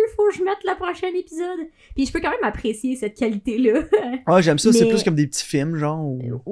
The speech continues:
Speaker 1: ouais, c'est ça, mais tu vas voir, là, ça build up, là. Puis genre, euh, tu sais, comme les, les épisodes sont tous genre de meilleur en meilleur, là. À partir du
Speaker 2: Euh,
Speaker 1: troisième,
Speaker 2: je sais
Speaker 1: tu sais,
Speaker 2: pas, faudrait-tu que je
Speaker 1: il y a
Speaker 2: réécoute
Speaker 1: comme
Speaker 2: Rogue One avant? Parce que, asti
Speaker 1: Mais
Speaker 2: que j'haïs ça,
Speaker 1: non,
Speaker 2: Rogue One.
Speaker 1: non, écoute pas Rogue One.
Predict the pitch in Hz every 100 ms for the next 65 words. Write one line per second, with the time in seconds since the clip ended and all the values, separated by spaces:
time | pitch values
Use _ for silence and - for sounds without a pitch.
0 | - 262 269 294 320 285 349 359 247 233
1 | 240 262 359 359 254 214 247 233 202 214
2 | 339 415 403 427 _ _ - 240 220 220
3 | 208 220 202 214 220 202 190 - - 262
4 | 254 233 226 240 208 226 220 254 302 262
5 | 202 233 214 208 202 185 180 185 190 180
6 | 175 - - 220 220 _ _ _ - 240
7 | 240 392 - 147 185 220 226 226 151 190
8 | 277 226 190 180 214 - 254 220 214 240
9 | 220 220 _ _ _ - 156 175 165 170
10 | 233 214 202 202 220 214 151 - - 143
11 | 233 208 160 151 147 254 262 - 156 151
12 | 233 269 269 262 285 339 240 202 208 226